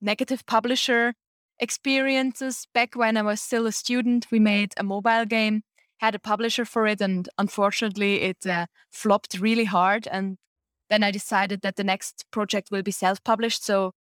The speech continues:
I will feel that it's my own fault, uh, if it fails. So that was a given. So no publisher money for us. So where, where would it come from? All of us, uh, didn't have a lot of savings.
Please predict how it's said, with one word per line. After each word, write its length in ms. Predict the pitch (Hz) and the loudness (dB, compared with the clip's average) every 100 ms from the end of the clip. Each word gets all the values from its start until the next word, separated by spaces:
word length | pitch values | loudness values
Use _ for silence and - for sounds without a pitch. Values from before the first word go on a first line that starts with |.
| _ _ _ | _ _ _
I 100 | 214 | 0
will 160 | 208 208 | 0 -4
feel 260 | - 220 208 | -2 0 0
that 120 | 190 | -2
it's 200 | 196 - | -2 0
my 140 | 202 | 2
own 240 | - 202 214 | 2 0 0
fault, 600 | - 190 196 202 - - | 2 4 4 0 -6 -6
uh, 160 | 190 190 - | -2 -2 -2
if 180 | 208 | -6
it 80 | 185 | -8
fails. 500 | - 180 196 285 - - _ _ _ _ _ _ | -6 -2 -2 -4 -10 -18 _ _ _ _ _ _
So 300 | 233 214 202 | -4 -4 0
that 140 | 240 294 | 0 2
was 180 | 339 254 | 0 0
a 60 | |
given. 360 | 220 220 262 277 | -2 0 2 0
So 320 | - 233 220 | 2 2 2
no 200 | 208 240 | 2 0
publisher 480 | - 269 240 269 285 | 0 0 0 -2 0
money 460 | 254 247 240 240 214 | 2 2 0 -2 -4
for 220 | 240 - | -4 0
us. 400 | 208 294 - - _ | 0 0 -8 -14 _
So 320 | - 233 208 | -2 0 2
where, 220 | 208 196 - - | 2 0 -2 0
where 180 | 196 196 | 0 2
would 160 | 214 | -2
it 100 | 220 | -2
come 160 | 226 240 | -2 -2
from? 280 | - 170 170 | -2 -2 -2
All 180 | - 202 | 0 2
of 120 | 202 | 4
us, 380 | 202 190 - - | 2 0 -2 -6
uh, 60 | 202 | -2
didn't 220 | 214 190 | -2 0
have 240 | 202 190 180 | 0 0 0
a 60 | |
lot 300 | 180 175 170 | 0 -2 -4
of 120 | 185 - | -8 -4
savings. 720 | 208 196 202 202 202 - | 0 0 2 0 -2 -6